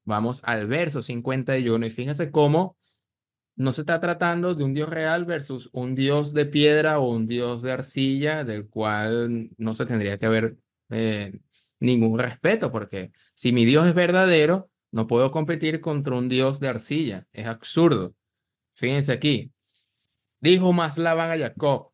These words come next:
"He aquí este mano-, majón-, majano, es decir, este territorio, y he aquí esta señal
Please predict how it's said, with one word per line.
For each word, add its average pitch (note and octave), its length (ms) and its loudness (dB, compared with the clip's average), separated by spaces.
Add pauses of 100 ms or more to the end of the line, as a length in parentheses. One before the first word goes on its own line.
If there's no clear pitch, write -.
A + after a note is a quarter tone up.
(120)
"He D3+ 180 -2
aquí E3 320 -4
este D3+ 240 -6
mano-, C3+ 380 -4
majón-, A#2+ 680 -4
majano, B2 640 -4 (260)
es A2 100 -12
decir, A2 260 -12
este A#2+ 160 -10
territorio, C#3 760 2
y A#2+ 120 0
he B2+ 80 2
aquí C#3+ 480 -2
esta B2+ 260 -4
señal A#2 560 -2